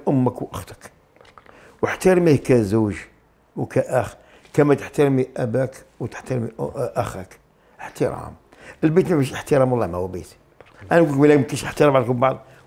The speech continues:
والله لا تصلحان الحياة، ولا تصلحان تكون آباء وأمهات، والله ما يصلحون.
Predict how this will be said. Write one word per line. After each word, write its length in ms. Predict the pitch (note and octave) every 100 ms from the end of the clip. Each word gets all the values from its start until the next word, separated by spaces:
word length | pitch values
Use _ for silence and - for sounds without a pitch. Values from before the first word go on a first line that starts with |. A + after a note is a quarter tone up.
| -
والله 260 | B2+ B2
لا 140 | A2+ A#2
تصلحان 480 | - A#2 - A#2+ A#2
الحياة، 440 | - G2 G#2+ A2 - _ _ _ _ _ _
ولا 220 | B2+ C#3+ D#3
تصلحان 420 | - C#3 D#3 C3
تكون 580 | D3+ - E3 E3+ F3+ - - _ _ _
آباء 560 | C3+ A#2 B2+ - D#3 D3+ - _ _ -
وأمهات، 680 | C#3+ D3 B2 F#2+ G2+ - - _ _ _ _ -
والله 180 | B2 A#2+
ما 80 | G#2+
يصلحون. 340 | G2 F#2+ -